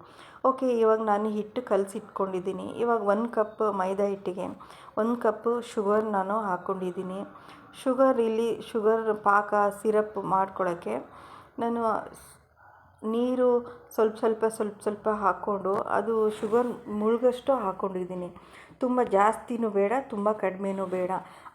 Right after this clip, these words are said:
ಆಮೇಲೆ ನಾವು ಕೇಸರಿ ಮಿಕ್ಸ್ ಮಾಡಿ ಸ್ವಲ್ಪ ನೀರು ಹಾಕ್ತೀವಿ, ಆವಾಗ ಅದಕ್ಕೆ ಇದಕ್ಕೆ ಸರಿ ಹೋಗುತ್ತೆ. ತುಂಬ ಗಟ್ಟಿನೂ ಪಾಕನೂ ಬೇಡ, ತುಂಬ ತೆಳುವಾಗಿರೋ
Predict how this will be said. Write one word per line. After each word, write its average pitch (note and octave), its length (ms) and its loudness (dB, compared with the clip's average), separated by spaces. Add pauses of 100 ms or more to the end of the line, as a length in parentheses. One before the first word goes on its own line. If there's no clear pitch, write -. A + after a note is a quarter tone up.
ಆಮೇಲೆ B3 400 6
ನಾವು G#3+ 160 6 (120)
ಕೇಸರಿ A3 420 2 (340)
ಮಿಕ್ಸ್ G#3+ 320 -6
ಮಾಡಿ G#3+ 280 6
ಸ್ವಲ್ಪ G#3 260 0 (140)
ನೀರು F#3+ 240 0
ಹಾಕ್ತೀವಿ, A3 380 -8 (540)
ಆವಾಗ C#4 200 8 (100)
ಅದಕ್ಕೆ A3+ 320 0
ಇದಕ್ಕೆ G3+ 220 -2
ಸರಿ F#3+ 380 -2
ಹೋಗುತ್ತೆ. F3 380 -4 (680)
ತುಂಬ C4 220 6 (140)
ಗಟ್ಟಿನೂ A#3+ 420 0 (480)
ಪಾಕನೂ G#3 480 2
ಬೇಡ, F#3+ 160 2 (240)
ತುಂಬ G3+ 160 -2 (180)
ತೆಳುವಾಗಿರೋ F#3+ 640 0